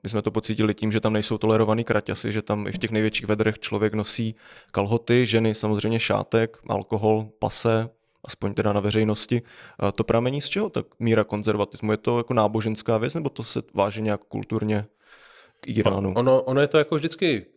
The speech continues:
Speaker 2: kombinace a teď jako konzervatismus a konzervatismus. A spousta těch věcí je výsledkem nějakého derivátu třeba z náboženského práva, které je prostě,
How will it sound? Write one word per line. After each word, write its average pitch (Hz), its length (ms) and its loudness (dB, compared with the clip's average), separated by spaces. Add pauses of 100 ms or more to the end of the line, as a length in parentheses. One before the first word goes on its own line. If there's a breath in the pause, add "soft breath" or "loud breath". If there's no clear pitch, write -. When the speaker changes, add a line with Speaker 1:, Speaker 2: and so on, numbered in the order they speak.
(320)
Speaker 2:
kombinace 104 600 0
a 127 80 0
teď 131 200 -2
jako 143 200 2
konzervatismus 107 960 -2
a 120 60 -2
konzervatismus. 87 1040 -6 (360 loud breath)
A 87 400 2 (340)
spousta 110 360 0
těch 143 160 -2
věcí 120 480 0
je 120 440 4 (380)
výsledkem 110 440 0
nějakého 113 340 2
derivátu 104 520 2
třeba 107 240 -4
z 98 40 -4
náboženského 95 680 -2
práva, 78 480 -4
které 139 480 2 (420 loud breath)
je 107 200 2
prostě, - 420 -4